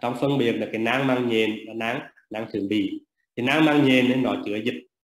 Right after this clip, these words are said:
tương tự dịch não tủy mà nó không hạn chế khuếch tán. Còn nang thượng bì thì nó có cả cái chứa dịch, nó có mật độ protein cao, nồng độ protein cao nên nó hạn chế khuếch tán. Kết quả là A D C của cái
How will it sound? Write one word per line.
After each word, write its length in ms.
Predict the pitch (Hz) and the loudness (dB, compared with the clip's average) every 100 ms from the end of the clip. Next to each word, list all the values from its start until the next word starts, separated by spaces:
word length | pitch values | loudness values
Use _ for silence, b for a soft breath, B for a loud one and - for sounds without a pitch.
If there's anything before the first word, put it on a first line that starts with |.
| _ _ - | _ _ 2
tương 200 | 147 143 | 2 4
tự 100 | 123 | 4
dịch 220 | - - | 2 0
não 200 | 120 - | -4 -2
tủy 240 | 117 104 - | -2 -2 -6
mà 60 | |
nó 120 | 113 95 | -8 -6
không 260 | 117 131 | -6 -6
hạn 180 | 123 98 | -4 -6
chế 160 | 95 87 | -8 -12
khuếch 140 | - - | -14 -10
tán. 200 | 95 - _ _ _ _ _ | -10 -10 _ _ _ _ _
Còn 240 | 110 113 | -4 0
nang 240 | 123 147 170 | 2 2 2
thượng 220 | 143 131 | 4 4
bì 460 | 143 139 110 - - - _ _ _ _ _ - | 6 4 4 -2 -8 -14 _ _ _ _ _ -2
thì 420 | 113 113 110 110 - _ _ _ | 2 2 0 -10 -16 _ _ _
nó 120 | 104 101 | -12 -8
có 240 | 101 95 95 | -4 -4 -6
cả 240 | 98 92 - _ _ _ _ _ _ _ - | -10 -10 -14 _ _ _ _ _ _ _ -16
cái 100 | 113 | -2
chứa 180 | 117 123 131 | 2 4 4
dịch, 240 | 127 131 | 0 0
nó 100 | 123 120 | -4 -4
có 220 | 95 95 104 113 | -6 -6 -6 -4
mật 180 | 117 113 | -4 -2
độ 240 | 123 113 - | -2 -2 0
protein 420 | 127 127 135 139 | -2 0 -2 0
cao, 380 | 143 139 131 - | 0 0 -2 -8
nồng 180 | 117 117 | -10 -8
độ 200 | 113 104 | -6 -6
protein 380 | - 117 127 127 | -6 -6 -6 -6
cao 180 | 127 120 | -2 -2
nên 180 | 123 127 - _ _ - | -2 -6 -10 _ _ -14
nó 80 | 98 | -6
hạn 220 | 107 95 | -6 -4
chế 100 | 95 | -6
khuếch 140 | 113 - | -8 -8
tán. 220 | 95 95 - _ | -8 -10 -16 _
Kết 80 | 95 - | -12 -6
quả 140 | 104 | -4
là 120 | 104 | -4
A 220 | 101 110 117 | -4 -2 -2
D 60 | |
C 160 | 123 131 123 123 - - | -2 0 0 -2 -6 -12
của 260 | 110 113 143 - | -8 -6 -6 -6
cái 220 | 110 139 | -6 -6